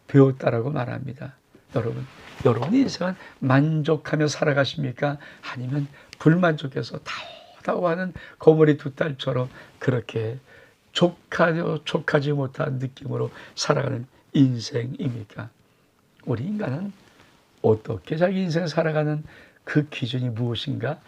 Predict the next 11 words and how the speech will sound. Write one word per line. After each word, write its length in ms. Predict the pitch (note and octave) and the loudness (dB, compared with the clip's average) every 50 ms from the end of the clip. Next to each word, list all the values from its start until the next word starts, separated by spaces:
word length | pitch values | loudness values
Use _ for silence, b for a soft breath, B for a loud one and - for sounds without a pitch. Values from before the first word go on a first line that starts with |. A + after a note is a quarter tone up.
| B B B B _ | B B B B _
굉장히 380 | - C3+ B2+ A#2+ - B2 A#2+ | 0 0 0 2 0 -2 -2
중요한데, 680 | A2 - D3 C#3 B2+ A#2 A2 A2 A2 A2 C3 A#2 B2 C3+ - _ b b b b b b b b _ | -2 -2 -2 -2 -4 -4 -6 -10 -10 -10 -10 -10 -10 -12 -16 _ b b b b b b b b _
참 340 | - - - - - B3 A#3 | -12 -10 -8 -4 0 0 0
중요한 340 | - - G3+ F3 D#3+ D3 C#3+ | 0 -2 0 0 2 0 2
거 80 | D3+ | 0
하나를 220 | C3 B2+ C3+ C#3 B2 | -2 -2 -2 -4 -6
가르칩니다. 640 | - C3 - - - D3 C3+ A2 A2 - C#3 C3+ - B B B B B B | -8 -10 -14 -12 -12 -12 -12 -12 -10 -10 -12 -12 -12 B B B B B B
이 160 | - D#3 C#3 | 2 2 4
아고레 260 | D3+ B2+ G#2 A#2 B2 | 4 4 0 0 -2
잠언에서는 540 | A2+ A2+ A2+ A2+ A2 G#2+ - - D#3 D3+ D#3+ - b b b b b b b b b _ _ _ _ | -2 -4 -6 -6 -8 -8 -8 -10 -10 -10 -10 -14 b b b b b b b b b _ _ _ _
만족하는, 720 | F3 A#2 A2 G2+ G#2 A2 A2 - D3 - - - - _ | -8 -6 -6 -6 -6 -8 -10 -10 -14 -16 -18 -18 -20 _